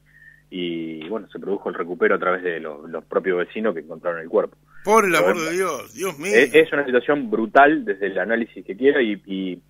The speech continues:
Speaker 1: también, digamos, me planteaba recién, este, su productor el tema de la, de la nota, yo le dije que sí, porque también quiero que la comunidad, de alguna manera,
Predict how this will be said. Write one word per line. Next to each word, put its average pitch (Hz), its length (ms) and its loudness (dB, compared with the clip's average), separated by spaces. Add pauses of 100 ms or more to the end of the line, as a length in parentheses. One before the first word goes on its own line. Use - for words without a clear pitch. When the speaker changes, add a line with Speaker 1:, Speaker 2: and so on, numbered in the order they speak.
(340)
Speaker 1:
también, 107 640 0
digamos, 87 280 -4
me 92 60 -4
planteaba 98 440 6
recién, 95 720 -4
este, 80 200 -16
su 85 120 -18
productor 87 420 0
el 87 140 0
tema 87 200 -6
de 80 140 -6
la, 73 320 -8 (340)
de 82 80 -14
la 90 140 2
nota, 113 260 2
yo 95 60 -12
le 92 80 -2
dije 90 180 -6
que 85 140 -12
sí, 120 100 -2
porque 104 180 0
también 101 200 -4
quiero 113 220 2
que - 60 -8
la 90 100 -4
comunidad, 101 640 4 (400)
de 90 80 -8
alguna 107 220 0
manera, 110 520 6